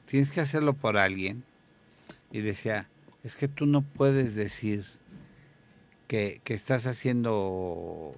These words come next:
estás dejando una adicción por alguien, si primero no lo estás haciendo por ti". Y, y cuando la gente entra a un programa de recuperación,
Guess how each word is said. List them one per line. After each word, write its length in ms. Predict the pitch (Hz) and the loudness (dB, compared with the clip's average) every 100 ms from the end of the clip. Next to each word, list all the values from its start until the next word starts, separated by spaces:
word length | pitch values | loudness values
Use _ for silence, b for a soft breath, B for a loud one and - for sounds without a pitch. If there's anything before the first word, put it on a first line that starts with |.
| 82 | -12
estás 280 | 101 - 131 | -4 0 2
dejando 600 | 131 - 127 123 117 107 | 2 4 4 6 4 2
una 540 | 95 95 95 110 120 | 0 -2 0 2 4
adicción 600 | 117 107 - - 104 90 - _ _ - | 4 0 -2 0 0 0 -10 _ _ -6
por 180 | 113 110 | 0 4
alguien, 480 | 107 104 104 120 143 - _ _ _ _ b b b b - | 4 2 -4 -6 -10 -16 _ _ _ _ b b b b -16
si 340 | - - 110 104 | -12 -6 -4 -4
primero 540 | - 120 117 127 135 | 0 2 4 6 6
no 160 | 131 135 | 4 2
lo 100 | 131 | 0
estás 340 | - 127 117 | -2 -4 -4
haciendo 420 | 113 - 113 110 | -6 -6 -6 -6
por 300 | 104 - 95 95 | -10 -12 -14 -16
ti". 300 | - 104 - - - - _ _ _ _ _ B B B B 117 - | -14 -12 -12 -20 -20 -20 _ _ _ _ _ B B B B -18 -6
Y, 280 | 113 113 - | -2 -2 -2
y 280 | 117 110 104 | 0 0 2
cuando 360 | 120 117 113 | 2 4 4
la 120 | 117 | 2
gente 580 | 110 143 147 151 135 117 | 2 0 0 2 2 2
entra 280 | 123 113 123 | -2 2 2
a 40 | |
un 120 | 117 110 | 2 0
programa 540 | 123 113 110 110 107 | 0 2 2 2 0
de 140 | 98 | -4
recuperación, 920 | 90 92 - - 95 90 - - 98 | -6 -12 -16 -10 -8 -8 -10 -8 -8